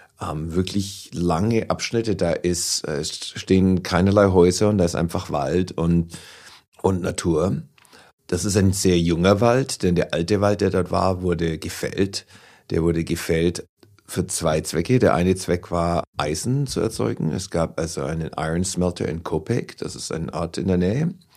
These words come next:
Und das zweite war, ähm, das, es wurden Felder geschaffen, um, äh, Schafe zu haben, als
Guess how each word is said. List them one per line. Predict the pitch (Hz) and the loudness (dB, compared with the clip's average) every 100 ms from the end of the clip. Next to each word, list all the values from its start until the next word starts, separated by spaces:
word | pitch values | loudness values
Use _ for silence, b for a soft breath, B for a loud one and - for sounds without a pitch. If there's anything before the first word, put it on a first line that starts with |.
| b b b b | b b b b
Und | - 90 | -2 0
das | 82 - | 0 -2
zweite | 78 85 95 101 | -2 0 0 0
war, | 104 104 113 - | 0 2 0 0
ähm, | 185 180 170 | 0 0 0
das, | 85 - - - | -4 -4 -6 -8
es | 82 | -8
wurden | 85 87 85 | -4 -2 -2
Felder | 82 80 98 | -2 0 2
geschaffen, | 104 95 98 98 110 107 - | 2 0 -2 -2 -2 -2 0
um, | 92 92 92 92 - | 2 4 4 2 0
äh, | 85 82 | -2 -2
Schafe | - 107 - 85 | 2 2 2 -2
zu | - | -4
haben, | 85 - 104 123 b b b b - | -6 -4 -6 -6 b b b b -6
als | 78 82 82 - | -2 -2 -2 -6